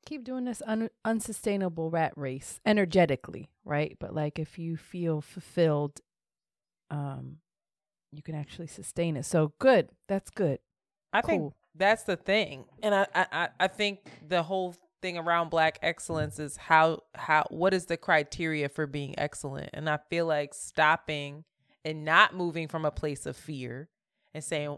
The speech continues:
Speaker 2: "How do I feel? What do I want my life to be like?" And having, like, the faith and the courage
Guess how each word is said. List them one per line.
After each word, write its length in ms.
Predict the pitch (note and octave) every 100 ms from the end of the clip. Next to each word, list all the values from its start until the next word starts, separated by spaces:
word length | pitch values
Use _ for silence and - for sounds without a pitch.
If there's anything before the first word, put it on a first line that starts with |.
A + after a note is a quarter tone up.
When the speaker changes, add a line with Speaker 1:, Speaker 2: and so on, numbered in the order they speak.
| -
Speaker 2:
"How 300 | - D3+ E3+
do 100 | F#3+
I 120 | G#3
feel? 760 | - - F#3 F3+ D#3+ D#3 F3 - -
What 300 | D#3 D#3+ D3+
do 100 | F3+
I 80 | E3+
want 240 | E3+ D#3+
my 120 | E3+
life 320 | E3 D#3+ F3+ -
to 120 | F3
be 160 | D3 C#3
like?" 480 | C3+ C3 C3+ - -
And 100 | E3
having, 360 | E3 D#3 D#3 D3
like, 420 | C#3+ - _ _ _ _ _ _ _ _ _
the 160 | D#3+ F3
faith 540 | - - D#3 F3 D4 - _ _ _ _ _ _ _ _ -
and 720 | E3+ D#3+ D#3 D3+ D3 C#3+ C#3+ - D3 C3+
the 360 | E3 D#3 C#3+ -
courage 840 | - D#3 D#3+ F#3+ A#3+ C4 - -